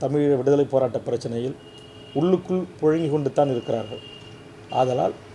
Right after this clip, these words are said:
அதே நேரத்தில் ஒரு வலுவான கட்சி தன் கட்டமைப்பின் மூலமாக தான் வலுவாக இருக்கிறது என்று சொல்லுகின்ற போது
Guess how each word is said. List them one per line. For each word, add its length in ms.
அதே 220
நேரத்தில் 440
ஒரு 180
வலுவான 460
கட்சி 460
தன் 160
கட்டமைப்பின் 580
மூலமாக 600
தான் 140
வலுவாக 560
இருக்கிறது 440
என்று 160
சொல்லுகின்ற 400
போது 320